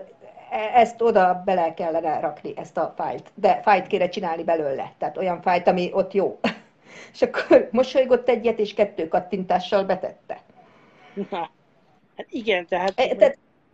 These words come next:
Speaker 1: Viszont remekül veszek vért. <laughs>
Speaker 2: Ja, azt meg ő nem tud.
Speaker 1: Azt meg ő nem tud, így van.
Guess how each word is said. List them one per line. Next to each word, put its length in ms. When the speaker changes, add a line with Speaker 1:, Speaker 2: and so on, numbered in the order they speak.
Speaker 1:
Viszont 320
remekül 340
veszek 280
vért. 300
<laughs> 180
Speaker 2:
Ja, 400
azt 160
meg 160
ő 140
nem 200
tud. 160
Speaker 1:
Azt 200
meg 160
ő 120
nem 200
tud, 140
így 220
van. 400